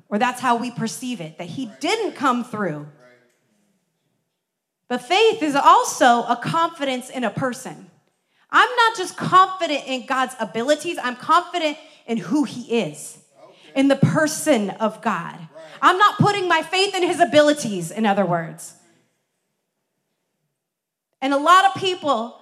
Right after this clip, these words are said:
Speaker 1: all those years ago that were believing God for that young woman, they had a faith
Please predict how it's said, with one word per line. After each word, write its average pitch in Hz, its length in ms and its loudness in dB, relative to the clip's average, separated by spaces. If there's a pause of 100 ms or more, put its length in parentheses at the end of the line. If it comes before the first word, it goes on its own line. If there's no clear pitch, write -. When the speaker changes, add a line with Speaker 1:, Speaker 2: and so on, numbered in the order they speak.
(160)
Speaker 1:
all 302 200 6
those 302 240 -2
years 302 280 0
ago 277 360 4
that 233 120 0
were 240 120 0
believing 302 440 -4
God 285 380 0
for 254 140 -10
that 240 200 -2
young 277 280 -4
woman, 233 560 -2 (380)
they 285 120 0
had 359 320 0
a 359 40 -8
faith 370 680 -6